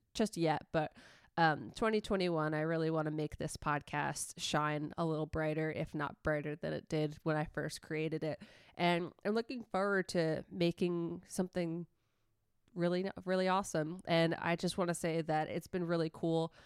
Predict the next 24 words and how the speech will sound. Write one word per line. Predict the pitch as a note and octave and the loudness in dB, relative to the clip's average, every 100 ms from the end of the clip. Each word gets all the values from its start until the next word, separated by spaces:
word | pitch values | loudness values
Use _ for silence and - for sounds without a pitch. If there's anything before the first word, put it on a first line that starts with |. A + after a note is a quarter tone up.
| - - - | -20 -20 -14
to | - | -8
see | F#3+ - F#3 F3 | -4 0 2 2
so | - F#3 | 0 0
many | F#3+ F#3 | 2 0
people | - F#3 - E3+ | 2 0 2 -2
still | - E3+ | -2 -4
support | - F3+ - D#3 - | -4 -6 -4 -4 0
this | D#3+ D#3+ - - | 2 2 -2 -4
after | C3+ D3+ - F3 E3 E3 - - - - _ _ - | 0 0 0 2 2 2 -2 -20 -20 -20 _ _ -16
so | - A#3+ A3+ | 0 4 4
long | G#3+ F#3 F3 | 6 4 4
of | D#3+ | 2
being | D#3+ D#3 | 0 0
dormant, | D3+ D3 D3 D3+ - | -2 -2 0 0 0
and | E3 | -2
so | - F#3+ | 0 0
many | G3+ G3 | 2 0
people | - F3+ F3 | 0 -2 0
being | E3+ E3 D#3+ | 0 0 0
excited | D#3 - D3+ D3+ D3+ | -4 -2 -2 0 0
about | D3+ D3+ - | 0 -2 -4
coming | F3+ D#3+ | -2 -2
back. | D#3 D3 D3 D3 D#3 | 0 2 2 0 -2
And | D3 D#3 | -2 -4